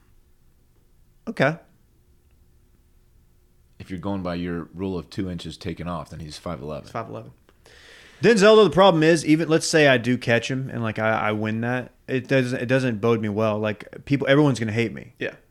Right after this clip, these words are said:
Speaker 3: If Den-, Denzel could walk in the ring and just start talking to me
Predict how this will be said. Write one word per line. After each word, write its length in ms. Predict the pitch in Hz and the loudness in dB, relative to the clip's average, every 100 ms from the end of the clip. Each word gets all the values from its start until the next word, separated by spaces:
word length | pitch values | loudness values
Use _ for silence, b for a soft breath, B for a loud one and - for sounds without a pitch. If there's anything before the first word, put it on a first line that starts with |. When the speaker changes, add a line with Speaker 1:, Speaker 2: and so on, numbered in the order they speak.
| _ _ b b b b | _ _ b b b b
Speaker 3:
If 140 | 147 | -2
Den-, 200 | 185 233 - | 2 2 0
Denzel 480 | 139 226 220 208 208 | 0 2 4 2 2
could 100 | 156 | 0
walk 240 | 151 160 175 | 2 2 0
in 60 | |
the 80 | 147 | -2
ring 200 | 135 156 | -2 -2
and 80 | 135 | -2
just 140 | 139 | -4
start 200 | 156 120 | -4 -6
talking 340 | - 131 135 170 | -2 -2 -2 -4
to 60 | |
me 300 | 180 190 190 | -4 -6 -8